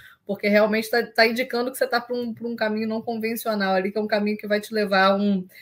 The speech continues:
a um preenchimento que você não, não tem hoje." Então, assim, quando eu comecei a falar com o marido, com mãe, falei, eu,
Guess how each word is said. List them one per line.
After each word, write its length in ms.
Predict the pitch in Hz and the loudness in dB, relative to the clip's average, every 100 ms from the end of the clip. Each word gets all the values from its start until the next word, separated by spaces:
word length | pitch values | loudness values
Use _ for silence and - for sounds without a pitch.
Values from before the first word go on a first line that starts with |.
| - - | -14 -2
a 100 | 196 | 0
um 80 | |
preenchimento 560 | 202 214 214 208 202 208 | 2 0 0 -2 -2 -2
que 60 | 208 | -4
você 200 | 208 214 | -4 -2
não, 220 | 208 208 | -2 -2
não 180 | 208 208 | -2 -2
tem 220 | 214 214 | -4 -4
hoje." 380 | 156 139 131 127 - - _ _ | -4 -4 -6 -8 -12 -20 _ _
Então, 240 | - 233 | -4 2
assim, 220 | 269 277 196 | 2 2 0
quando 140 | 208 | 0
eu 60 | 220 | 2
comecei 260 | 269 285 | 0 2
a 40 | 269 | 2
falar 140 | 226 | 2
com 80 | 226 | 4
o 20 | |
marido, 440 | 226 175 202 196 | 2 4 2 0
com 180 | - 175 | -2 -4
mãe, 400 | 160 202 190 160 | 2 4 4 0
falei, 240 | - 180 202 | -6 -4 -2
eu, 160 | 208 | -2